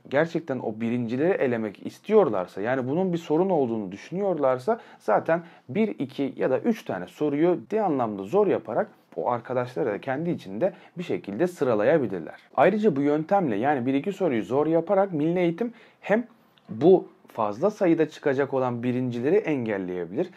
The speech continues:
Yani onları okullara yerleştirmede zorluk yaşanmaması için bir çözüm üretmiş olur. Hem de ülkenin genel ortalama netini de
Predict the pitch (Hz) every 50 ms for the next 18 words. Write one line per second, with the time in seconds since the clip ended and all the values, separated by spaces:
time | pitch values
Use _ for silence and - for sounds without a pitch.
0 | - - - - 120 120 127 127 - 131 131 127 127 135 151 170 180 170 175 -
1 | - _ _ _ _ _ _ _ - - - - 113 113 113 117 123 147 156 147
2 | 131 123 113 117 - - - 113 110 117 110 113 113 110 - 123 120 120 120 120
3 | 123 123 113 110 - 151 160 151 127 117 113 107 - 113 110 95 - - 101 87
4 | - _ _ _ _ _ _ - 113 113 110 110 - - 104 98 110 165 196 196
5 | 190 185 185 190 175 - 190 185 202 233 226 - - - - _ _ _ - -
6 | 254 233 151 110 104 90 - - 123 131 127 120 120 - 170 170 202 226 226 220
7 | - _ - 98 95 110 127 160 196 208 202 - - 135 131 131 127 127 139 139
8 | 156 170 190 190 175 151 117 - - - 117 113 135 190